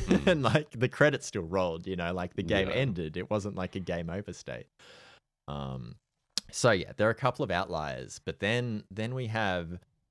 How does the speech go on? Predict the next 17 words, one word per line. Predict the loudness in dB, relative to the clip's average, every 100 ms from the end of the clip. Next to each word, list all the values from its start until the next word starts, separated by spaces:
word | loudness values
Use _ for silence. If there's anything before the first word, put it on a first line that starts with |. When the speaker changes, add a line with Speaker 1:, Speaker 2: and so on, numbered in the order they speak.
| _ _ _
Speaker 2:
uh, | 0 2 2 0 0 -2
the | -4
big | -6 -2 0 0 -2 -6 -8
dragon | -2 0 0 0 -2 -4
schlong | -4 -4 -2 -2 -2 -2
Witcher | -4 -6 -10
Three. | -6 -2 0 -2 -2 -4 _ _ _ -8 -4
It | -4
comes | 0 0 0
Speaker 1:
<laughs> | 0
Speaker 2:
along | 0 -2
with | -4 -4
these | -6 -6
side | -4 -4 -6
quests | -6 -6 -6 -10 -12 -14
that, | -8 -8 -6
like, | -6 -6 -8